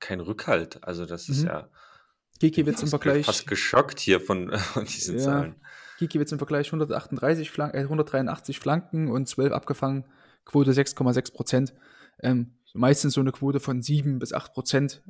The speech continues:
Speaker 2: eigentlich gut,
Speaker 1: Mhm.
Speaker 2: ne? Die beste hat, äh, Robin Zentner dreizehn Komma drei, ist aber auch natürlich ein Baum von einem Mann, so, <laughs> also
Speaker 1: Mhm.
Speaker 2: noch, ja, noch über seine Schwächen sonst gesprochen, das spielt da sicherlich mit rein, aber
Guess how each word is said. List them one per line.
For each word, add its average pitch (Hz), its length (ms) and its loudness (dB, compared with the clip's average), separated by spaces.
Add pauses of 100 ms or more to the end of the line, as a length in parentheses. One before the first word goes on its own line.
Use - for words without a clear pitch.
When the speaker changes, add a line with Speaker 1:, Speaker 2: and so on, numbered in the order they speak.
Speaker 2:
eigentlich 123 280 -2
gut, 190 220 4
Speaker 1:
Mhm. 90 220 -10
Speaker 2:
ne? 151 240 -2 (340)
Die - 60 -20
beste - 420 0
hat, 131 200 0
äh, - 40 -2
Robin 131 320 0
Zentner 151 300 0
dreizehn 139 380 -2
Komma 127 180 -2
drei, 131 260 4
ist - 200 -2
aber 120 160 -2
auch 127 140 -2
natürlich 127 500 -4 (200)
ein 123 220 -6 (100)
Baum 135 300 4
von 127 160 -2
einem 117 120 0
Mann, 139 340 4
so, 135 220 2
<laughs> 131 40 -2
also 131 340 2 (420)
Speaker 1:
Mhm. 87 520 -6
Speaker 2:
noch, 131 300 -2 (240)
ja, 107 80 -10
noch 113 260 -8
über 131 120 -8
seine 127 180 0
Schwächen 151 240 2
sonst 170 240 2
gesprochen, 165 420 2
das - 240 -6
spielt - 220 -6
da 135 80 -2
sicherlich 151 360 -2
mit 135 140 -8
rein, 147 240 4
aber 123 300 0